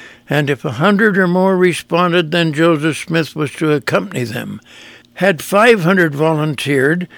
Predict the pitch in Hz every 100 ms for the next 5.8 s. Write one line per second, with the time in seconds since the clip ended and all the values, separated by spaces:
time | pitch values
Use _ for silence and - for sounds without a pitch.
0 | - - - 175 180 190 180 - 170 151
1 | 139 170 156 - 165 160 156 131 175 226
2 | - 226 226 170 - - _ - _ _
3 | 170 180 - 185 160 151 - - 196 202
4 | 190 180 - 175 143 123 - 151 127 160
5 | 156 - 165 - 165 170 190 208